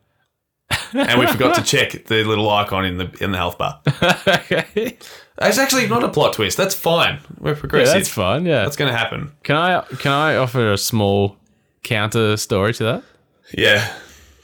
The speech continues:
Speaker 2: I think
Speaker 1: Did I just say that all on the podcast?
Speaker 2: Yeah, you did. It was incredible. Well done. I th-, I think maybe we've got a reverse Fiona from Shrek s-, scenario here, where Peach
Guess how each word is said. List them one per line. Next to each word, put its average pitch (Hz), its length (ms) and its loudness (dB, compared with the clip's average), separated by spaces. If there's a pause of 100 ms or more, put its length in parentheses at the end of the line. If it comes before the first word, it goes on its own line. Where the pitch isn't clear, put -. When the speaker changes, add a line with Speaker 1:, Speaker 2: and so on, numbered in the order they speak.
(120)
Speaker 2:
I 123 160 2
think 127 300 0
Speaker 1:
Did 117 100 2
I 175 100 2
just - 160 0
say 101 180 2
that 92 120 0
all 82 140 2
on - 80 -2
the - 60 -4
podcast? - 560 -6 (160)
Speaker 2:
Yeah, 110 180 0
you 101 120 2
did. 107 360 0
It 110 40 -2
was 104 200 0
incredible. 101 680 0
Well 101 220 -2
done. 101 200 -2 (280)
I 117 160 0
th-, - 160 -8
I 135 160 0
think 156 280 0
maybe 120 300 2
we've 110 220 0
got 107 180 2
a 98 100 2
reverse 101 600 2 (460)
Fiona 107 500 0
from 98 220 -2
Shrek - 460 -4 (140)
s-, - 400 -4
scenario 95 440 0
here, 98 260 -4 (360)
where 101 260 2
Peach 113 540 -4